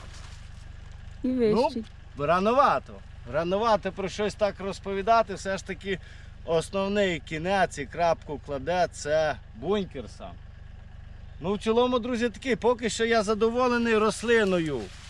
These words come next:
Speaker 2: Рослиною, яка її вегетація, яка її маса, грубина ствола, як вона розвивається, незадоволений є захворюваність, але потрібно було пройти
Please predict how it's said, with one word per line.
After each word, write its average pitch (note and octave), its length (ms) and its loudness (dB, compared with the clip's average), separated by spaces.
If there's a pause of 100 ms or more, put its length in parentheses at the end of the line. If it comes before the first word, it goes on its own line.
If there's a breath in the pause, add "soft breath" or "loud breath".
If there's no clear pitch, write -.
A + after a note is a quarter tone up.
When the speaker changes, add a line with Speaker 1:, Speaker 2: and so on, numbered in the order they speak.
Speaker 2:
Рослиною, G#3 680 4
яка F#3 360 6
її F#3 180 4
вегетація, F#3+ 840 4
яка F3+ 440 4
її E3 280 2
маса, A3 560 2 (300 loud breath)
грубина F#3+ 600 4
ствола, G3+ 760 4 (240 loud breath)
як F#3 340 4
вона F3 260 0
розвивається, F#3+ 800 4
незадоволений E3 760 0
є E3 120 2
захворюваність, G3 840 0 (220 loud breath)
але F3 300 6
потрібно F3 500 0
було E3 220 0
пройти E3 640 2